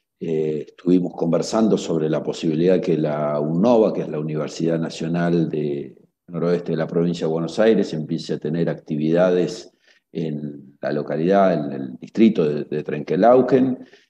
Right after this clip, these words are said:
Sabemos que hay un, un polo científico-tecnológico desarrollado, con,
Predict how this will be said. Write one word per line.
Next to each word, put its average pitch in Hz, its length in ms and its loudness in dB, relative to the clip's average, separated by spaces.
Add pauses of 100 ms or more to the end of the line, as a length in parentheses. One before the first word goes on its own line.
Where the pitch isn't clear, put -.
(200)
Sabemos 87 520 0
que 73 160 -4
hay 82 160 2
un, 78 320 -4
un 78 160 -12
polo 85 600 0
científico-tecnológico 78 1800 -4
desarrollado, 110 1200 4
con, - 380 -8